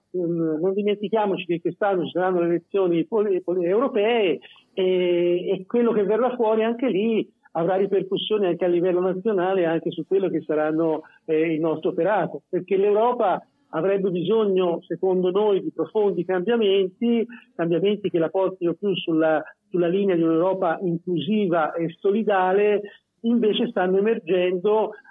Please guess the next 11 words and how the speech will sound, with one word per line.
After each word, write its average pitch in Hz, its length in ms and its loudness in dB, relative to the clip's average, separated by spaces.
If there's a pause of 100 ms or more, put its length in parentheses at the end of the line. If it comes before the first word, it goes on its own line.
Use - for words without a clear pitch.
ahimè, 180 560 0
quelli 185 240 0
che 180 120 0
sono 196 260 0
pulsioni 180 420 0
nazionaliste, 185 840 0
pulsioni, 185 480 -2
pulsioni 180 400 0
revanciste, 185 600 -2
pulsioni 185 480 0
di, 175 240 2